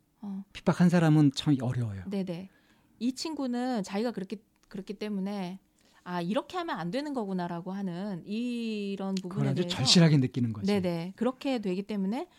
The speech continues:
Speaker 1: 훨씬 더 감정적에서 성숙하고 독립을 할 수 있는 그런
Speaker 2: 음.
Speaker 1: 가능성이 훨씬 많은 거죠.
Speaker 2: 그러니까 이제 언니한테 뭐 대화에 뭐 이렇게 그거를 구걸하는 게 아니-, 관계를 구걸하는 것이 아니라
Speaker 1: 네.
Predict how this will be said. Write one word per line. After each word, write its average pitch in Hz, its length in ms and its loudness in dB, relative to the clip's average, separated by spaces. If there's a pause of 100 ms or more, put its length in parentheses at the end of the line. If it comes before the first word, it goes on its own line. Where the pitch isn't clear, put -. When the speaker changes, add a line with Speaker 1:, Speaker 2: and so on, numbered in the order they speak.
(260)
Speaker 1:
훨씬 349 260 -6
더 277 100 0
감정적에서 196 640 -2
성숙하고 269 720 -6
독립을 208 600 -2 (260)
할 311 160 -10
수 302 180 -10
있는 208 340 -4 (300)
그런 202 200 -4
Speaker 2:
음. 202 60 -4
Speaker 1:
가능성이 185 580 -4 (100)
훨씬 339 220 -10
많은 208 300 -6
거죠. 190 460 -10 (420)
Speaker 2:
그러니까 160 340 4
이제 143 320 4 (420)
언니한테 143 920 4
뭐 123 180 4
대화에 123 640 -2
뭐 117 140 2
이렇게 113 260 -6 (180)
그거를 139 400 -2
구걸하는 123 520 -2
게 135 80 -2
아니-, 123 100 -6
관계를 131 340 -2
구걸하는 117 460 -4
것이 120 240 -6
아니라 117 500 -4
Speaker 1:
네. 190 340 -6